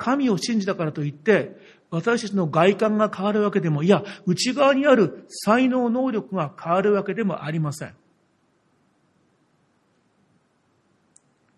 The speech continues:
だから考えたら、その力でいけという言葉を聞くと、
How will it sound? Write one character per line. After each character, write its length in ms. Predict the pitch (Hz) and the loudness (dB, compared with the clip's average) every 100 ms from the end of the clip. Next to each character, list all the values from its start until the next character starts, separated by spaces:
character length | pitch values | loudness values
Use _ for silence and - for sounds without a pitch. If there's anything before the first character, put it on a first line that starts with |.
| _ _ _ _ _ _ _ _ _ _ _ - | _ _ _ _ _ _ _ _ _ _ _ 0
だ 100 | 220 | 2
か 120 | 208 | 6
ら 120 | 185 | 4
考 300 | - 202 254 | 4 2 4
え 80 | 262 | 2
た 100 | 208 | 4
ら、 140 | 175 151 | 2 2
そ 160 | - | 2
の 100 | 226 | 0
力 300 | 233 262 247 | 0 0 2
で 100 | 202 | 2
い 40 | 196 | 2
け 100 | 190 | 2
と 80 | |
い 80 | 165 | 2
う 40 | 160 | 0
言 220 | 165 175 | -2 0
葉 80 | 156 | 0
を 60 | |
聞 120 | 156 156 | -2 -6
く 60 | |
と、 340 | 151 196 135 | 4 4 4